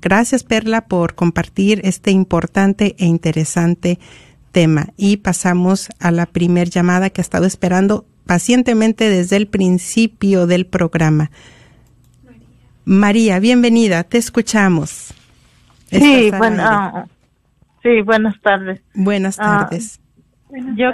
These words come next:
Speaker 2: quiero, sí, ah, estoy un poco,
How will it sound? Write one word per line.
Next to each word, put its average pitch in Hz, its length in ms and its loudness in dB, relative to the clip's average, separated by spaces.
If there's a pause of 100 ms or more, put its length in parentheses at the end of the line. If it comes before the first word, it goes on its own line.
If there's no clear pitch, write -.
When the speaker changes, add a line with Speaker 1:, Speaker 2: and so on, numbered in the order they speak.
Speaker 2:
quiero, 262 680 0 (340)
sí, 277 240 0 (180)
ah, 226 460 2
estoy 240 400 0
un 311 120 -6
poco, 247 1000 0